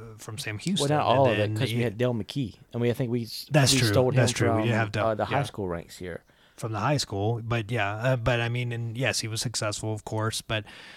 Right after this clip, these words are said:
Speaker 1: my, my point is, I think you're gonna get a bunch of, you know, it could, yeah, it could be a hodgepodge, you know, from, from, uh, Coach Helton's network that he's worked with over the years, or friends of friends, you know, and then the coaching circles and whatnot. But,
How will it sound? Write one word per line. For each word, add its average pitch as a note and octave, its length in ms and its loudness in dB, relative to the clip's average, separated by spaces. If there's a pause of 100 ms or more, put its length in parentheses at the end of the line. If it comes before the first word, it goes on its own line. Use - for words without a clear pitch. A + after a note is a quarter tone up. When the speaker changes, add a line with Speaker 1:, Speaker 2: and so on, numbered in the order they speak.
(180)
Speaker 1:
my, D#3+ 140 6
my D#3 160 6
point D#3+ 280 10
is, D3+ 40 8
I C3 140 4
think D3 220 6
you're C3 100 4
gonna A#2+ 180 4
get A2 320 2
a A#2 100 -4
bunch G#2+ 400 0
of, G2+ 400 -2 (480)
you C#3 120 2
know, B2+ 100 4
it A#2+ 80 -2
could, C#3+ 240 4
yeah, D#3+ 220 6
it F#2+ 100 -4
could B2+ 100 -2
be A#2 100 0
a G#2 60 0
hodgepodge, A#2+ 760 2
you A#2 80 -2
know, G#2+ 100 0
from, G#2+ 300 -2
from, G#2 400 -4
uh, G#2 300 -4 (340)
Coach A#2 240 -6
Helton's G#2+ 400 -4
network G#2+ 540 0
that G#2+ 160 -4
he's G#2+ 140 -4
worked G#2 240 -6
with G#2 160 -6
over G2+ 180 -4
the G#2 60 -6
years, A#2+ 600 2
or G2 240 -2
friends G#2 240 -2
of G2+ 100 -6
friends, A#2 580 2
you A2 80 -4
know, G2+ 140 -4
and G2+ 160 -4
then G2+ 120 -6
the G#2 60 -6
coaching A2+ 320 -4
circles G#2+ 380 -4
and G#2+ 80 -4
whatnot. G#2+ 340 -2
But, A2 120 -6